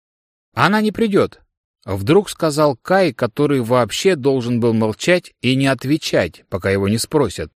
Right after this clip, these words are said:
Вот только эта встреча нужна была конкретно ему, а учитывая жалкое положение рода Вейтел,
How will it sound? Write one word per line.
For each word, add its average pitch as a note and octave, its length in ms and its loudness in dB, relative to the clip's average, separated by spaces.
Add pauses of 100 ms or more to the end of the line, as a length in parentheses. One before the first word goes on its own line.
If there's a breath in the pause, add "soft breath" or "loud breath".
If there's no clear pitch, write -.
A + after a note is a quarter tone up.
(260)
Вот A2+ 240 -2
только C#3 300 0
эта C#3 200 0
встреча E3+ 440 0
нужна A#2 320 0
была C3 240 0
конкретно C#3 520 -4
ему, D3 500 0 (220)
а A2+ 140 2
учитывая A#2+ 640 0
жалкое G#2+ 480 -2
положение A2 680 0
рода A2 280 0
Вейтел, A2 520 -2